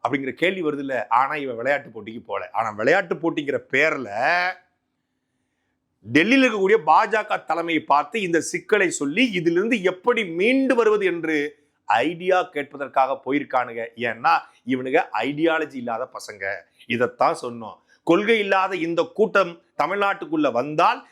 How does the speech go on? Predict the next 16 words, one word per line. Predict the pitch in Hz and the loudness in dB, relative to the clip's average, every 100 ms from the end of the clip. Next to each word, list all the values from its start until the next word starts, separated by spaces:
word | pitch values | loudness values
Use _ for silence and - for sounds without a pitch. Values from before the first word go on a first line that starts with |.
| - | -6
இவர்கள் | 120 160 180 240 | 2 2 4 0
எந்நேரமும் | 196 151 175 233 247 240 208 233 302 - _ _ - | -2 -2 0 0 0 0 0 -2 -4 -8 _ _ 2
பாஜகவுக்கு | 117 160 170 165 151 147 | 4 4 2 -2 -4 -2
தாவுவான், | 156 175 190 208 262 _ _ _ _ | 0 0 -2 -4 -6 _ _ _ _
நாளைக்கு | 110 151 151 131 - | 0 0 0 -6 -2
திமுகவுக்கும் | 185 196 202 185 180 165 | 0 2 4 2 0 -2
தாவுவான், | 170 175 202 277 - _ - | -2 -2 -4 -4 -6 _ -8
நாளைக்கு | 131 151 147 | -2 0 2
அதிமுகவுக்கும் | 143 196 - 208 190 196 185 160 | 2 2 0 -2 0 0 -2 -2
தாவுவான். | 165 175 185 240 240 | 0 0 -2 -2 -2
இவன் | 151 139 | -4 -2
எங்க | 175 240 | 0 0
வேணாலும் | 247 | 0
போவான். | 240 175 | 0 -2
இப்ப | 151 139 | -2 -4
விஜய் | 143 185 170 165 - | 0 2 2 -2 -10